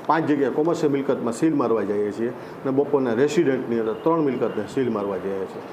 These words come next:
હવે નગરપાલિકાની અંદર અમે નોટિસો પણ બજાવી દીધી છે, પૂરી કરી દીધી છે અને તો પણ માણસ, પબ્લિક, અ, પૈસા ભરવામાં આનાકાની કરે છે. તો પણ સાહેબનો આ જે આદેશ છે, ચીફ ઓફિસર સાહેબ આશીષભાઈ ગઢવીના આદેશ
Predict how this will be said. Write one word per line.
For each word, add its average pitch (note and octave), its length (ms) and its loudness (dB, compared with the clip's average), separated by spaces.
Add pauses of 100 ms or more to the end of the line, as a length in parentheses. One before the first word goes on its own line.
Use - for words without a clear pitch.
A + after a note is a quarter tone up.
(280)
હવે A#2 100 0
નગરપાલિકાની D3+ 680 2
અંદર D3 300 2 (180)
અમે C3 220 -2
નોટિસો C#3 400 -2
પણ C3+ 220 -2
બજાવી C3+ 300 0
દીધી C3+ 280 -2
છે, B2+ 180 -2
પૂરી C#3 180 0
કરી B2+ 220 0
દીધી B2+ 300 -2
છે B2 140 -2 (400)
અને B2+ 280 0
તો D#3+ 240 0
પણ D#3+ 160 0
માણસ, B2+ 400 -2 (120)
પબ્લિક, C3 340 -2
અ, A#2+ 100 0 (400)
પૈસા C3 280 -2
ભરવામાં A#2+ 760 -2
આનાકાની B2 380 0
કરે A2+ 280 0
છે. - 140 -6 (340)
તો D#3+ 120 2
પણ C#3+ 200 0
સાહેબનો C#3+ 400 0
આ C3 80 0
જે B2 180 2
આદેશ D3 340 2
છે, B2 360 -2
ચીફ A#2 160 -2
ઓફિસર B2+ 240 0
સાહેબ A2+ 200 -2
આશીષભાઈ A2+ 440 -4
ગઢવીના A#2 460 -2
આદેશ A#2 360 -2